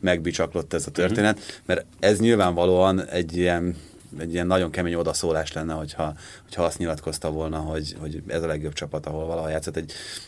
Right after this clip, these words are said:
Speaker 1: háromszoros, ö, B egy győztes, hogy, amivel ugye négyszer nyert összesen, klubtól eljöve. Öm, szóval itt Ronaldo szerepéről azért pár szót mindenképpen szerintem érdemes,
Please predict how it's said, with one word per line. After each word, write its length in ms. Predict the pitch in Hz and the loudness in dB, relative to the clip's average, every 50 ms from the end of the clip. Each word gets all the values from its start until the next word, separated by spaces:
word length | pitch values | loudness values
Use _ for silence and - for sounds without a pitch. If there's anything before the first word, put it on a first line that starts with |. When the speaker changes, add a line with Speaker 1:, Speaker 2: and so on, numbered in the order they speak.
| - - | -10 -2
Speaker 1:
háromszoros, 720 | - 90 87 87 80 76 - 87 85 82 80 - - - | 2 2 4 4 2 0 -2 -2 -2 0 -2 -2 -2 0
ö, 380 | 90 80 82 85 82 82 82 85 82 85 92 90 95 98 | 2 4 4 4 4 4 2 0 -2 -4 -6 -4 -2 4
B 40 | 92 | 6
egy 220 | 104 101 92 87 85 | 8 8 8 8 6
győztes, 260 | 87 90 87 - 90 | 4 2 2 2 2
hogy, 140 | 95 90 90 | 2 4 4
amivel 480 | 92 92 - 92 95 95 92 92 92 92 | 4 4 4 4 4 6 6 8 8 8
ugye 120 | 92 92 | 8 6
négyszer 400 | 92 95 95 90 - - 90 82 | 6 6 6 4 4 4 2 4
nyert 280 | 82 87 87 87 - - | 4 4 4 4 4 2
összesen, 560 | 95 90 - - 101 95 - 104 101 104 - - - - - - - - - - | 2 2 2 2 2 4 4 4 4 4 0 -4 -10 -14 -16 -16 -16 -18 -18 -4
klubtól 520 | - 107 104 - - - - - 90 90 | 0 0 0 0 -2 -4 0 4 6 8
eljöve. 580 | 87 92 101 110 117 120 123 123 123 123 - - - _ | 8 10 10 10 10 10 10 8 8 6 4 0 -6 _
Öm, 800 | - 98 104 107 110 110 110 110 110 113 113 104 98 - - - - - - - - - - - - | 4 6 8 8 8 8 6 6 4 4 2 0 -2 -8 -14 -18 -20 -20 -20 -20 -20 -20 -18 -10 -6
szóval 680 | - - - - 117 113 113 113 113 117 117 117 110 - | -4 0 4 6 8 8 10 10 8 8 6 4 0 -4
itt 140 | - 117 - | -6 0 4
Ronaldo 380 | - 147 135 113 98 92 98 95 | 6 8 8 8 6 6 4 4
szerepéről 500 | - 110 92 90 85 - 90 90 92 90 | 4 4 4 4 4 4 4 4 4 4
azért 320 | 90 87 95 85 - - _ - - - 82 - | 4 4 2 2 0 -6 _ -16 -14 -14 0 2
pár 200 | 107 95 90 - | 2 2 2 2
szót 140 | - 90 | -2 -2
mindenképpen 560 | 82 90 82 80 78 73 78 73 69 - 80 78 | -2 -2 -2 -2 -4 -4 -6 -8 -6 -6 -6 -6
szerintem 380 | 73 - 80 78 73 78 80 | -4 -4 -6 -6 -4 -4 -4
érdemes, 480 | 80 76 76 76 76 78 78 - - | -4 -4 -4 -4 -4 -6 -6 -8 -10